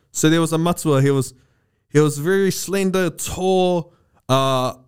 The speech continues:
Māori, Māori speaking, but looked fair skin. And I can't remember where he's from, and I've never met him again.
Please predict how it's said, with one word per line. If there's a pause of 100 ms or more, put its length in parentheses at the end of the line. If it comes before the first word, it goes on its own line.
(520)
Māori,
Māori
speaking,
but
looked
fair
skin.
And
I
can't
remember
where
he's
from,
and
I've
never
met
him
again.